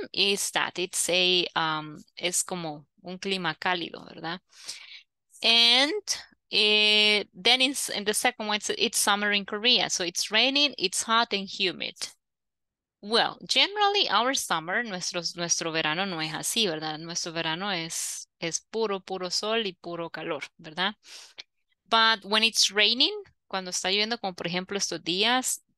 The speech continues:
there's a lot of humidity, hay humedad en el ambiente y eso pues también propaga enfermedades respiratorias, etcétera. It's raining, bueno, digo yo, ¿verdad? It's hot and humid,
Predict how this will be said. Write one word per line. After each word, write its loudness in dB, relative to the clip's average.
there's 0
a 4
lot 2
of -2
humidity, -2
hay -2
humedad -2
en -4
el -6
ambiente -2
y -6
eso -6
pues -8
también -12
propaga -8
enfermedades -6
respiratorias, -2
etcétera. -8
It's 0
raining, 2
bueno, 0
digo -8
yo, -6
¿verdad? -16
It's 2
hot 4
and -4
humid, -6